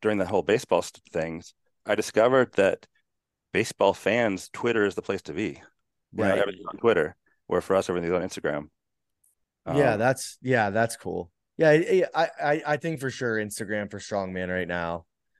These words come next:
Speaker 2: But yeah, that, that's cool. I, I, I just, I think that's definitely a ru-, a, a huge step in the right direction, is just a bigger social media presence.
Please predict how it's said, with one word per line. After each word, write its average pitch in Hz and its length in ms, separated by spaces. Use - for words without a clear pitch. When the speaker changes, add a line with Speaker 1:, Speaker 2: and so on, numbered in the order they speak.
Speaker 2:
But 147 120
yeah, 135 180
that, 147 320
that's 160 240
cool. 117 280
I, 123 200
I, 156 280
I 170 40
just, 165 280
I 143 80
think 185 180
that's 170 200
definitely 151 340
a 123 80
ru-, 120 180
a, 123 220
a 120 80
huge 190 360
step 135 300
in 123 60
the 120 60
right 120 180
direction, 107 420
is 92 120
just 117 400
a 113 100
bigger 131 420
social 123 400
media 113 280
presence. 92 680